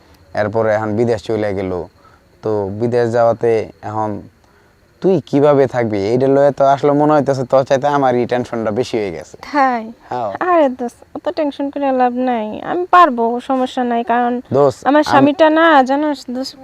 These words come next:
Speaker 2: খুবই ভালো, বুঝছো?
Speaker 1: তাই?
Speaker 2: তো এই জন্য আর কি আমার ইচ্ছা জাগে না যে না, এখন আগে যেরকম মানে এদিক গেছি ওদিক গেছি, তোমাদের সাথে ঘোরাফেরা করছি, কিন্তু এখন আর ইচ্ছা জাগে না, কেমন জানি, শুধু ওই স্বামীর কথাই মনে পড়ে।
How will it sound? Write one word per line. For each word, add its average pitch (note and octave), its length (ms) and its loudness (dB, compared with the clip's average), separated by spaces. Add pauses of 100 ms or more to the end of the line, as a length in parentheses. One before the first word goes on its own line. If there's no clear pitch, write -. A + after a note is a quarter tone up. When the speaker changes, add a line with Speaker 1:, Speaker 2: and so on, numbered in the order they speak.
Speaker 2:
খুবই D#4+ 360 -2
ভালো, G#3+ 340 -6
বুঝছো? B3 340 -10 (260)
Speaker 1:
তাই? G#2+ 280 0
Speaker 2:
তো C#4 80 0
এই C#4 160 4
জন্য D4+ 320 0
আর C4 280 2
কি C4 160 -4
আমার C#4 240 -2
ইচ্ছা E4 280 -6
জাগে D4 300 -2
না C#4 200 -2
যে B3 140 -4
না, B3 120 -2
এখন C4 200 -6
আগে B3 280 -2
যেরকম B3+ 600 -2 (400)
মানে B3 300 0 (880)
এদিক A#3+ 320 0
গেছি A#3+ 280 -4
ওদিক A#3+ 240 -2
গেছি, B3 560 -2 (360)
তোমাদের A#3+ 280 -2
সাথে B3+ 300 -6
ঘোরাফেরা A#3+ 480 0
করছি, A#3+ 480 -8
কিন্তু C4+ 200 -2
এখন B3 300 -2
আর C#4+ 100 -2
ইচ্ছা C4+ 400 -2
জাগে G#3 240 -6
না, G#3+ 140 -8
কেমন A#3 400 -4
জানি, A3 300 -10 (440)
শুধু C4 360 -4
ওই B3+ 100 0
স্বামীর C4 380 -2
কথাই C#4+ 280 -2
মনে A3 260 -4
পড়ে। G#3 320 -8